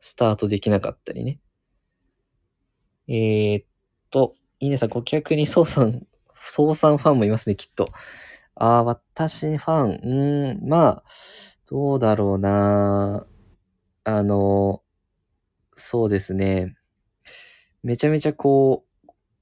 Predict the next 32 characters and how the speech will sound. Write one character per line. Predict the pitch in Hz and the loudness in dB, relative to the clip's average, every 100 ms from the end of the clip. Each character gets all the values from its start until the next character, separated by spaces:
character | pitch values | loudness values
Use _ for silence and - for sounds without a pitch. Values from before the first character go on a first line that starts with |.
| _ | _
他 | - 139 | -12 -8
行 | - 110 98 | 0 0 0
か | 110 | -2
ら | 95 | -2
お | - | -2
金 | 117 110 | -4 -2
を | 104 | -2
持 | 104 | -2
っ | |
て | - - | -6 -10
き | |
て | - - | -10 -8
く | 98 | -6
れ | - | -4
る | 113 | -4
人 | - 104 | -2 0
は | 90 | 0
い | 95 | 0
ま | 95 | -2
す | 98 90 | -4 -4
ね。 | 92 95 _ - - _ _ _ _ _ _ _ _ _ - | -4 -6 _ -20 -20 _ _ _ _ _ _ _ _ _ -16
そ | - 101 | -8 -4
う、 | |
あ | 123 | -2
な | 127 | -2
た、 | 143 - 95 - _ _ _ _ _ _ _ _ _ | 0 2 2 0 _ _ _ _ _ _ _ _ _
お | _ | _
客 | 123 - | -8 -8
さ | - - 123 | -10 -6 -4
ん | 117 | -4
受 | 110 - | -6 -6
け | 120 | -6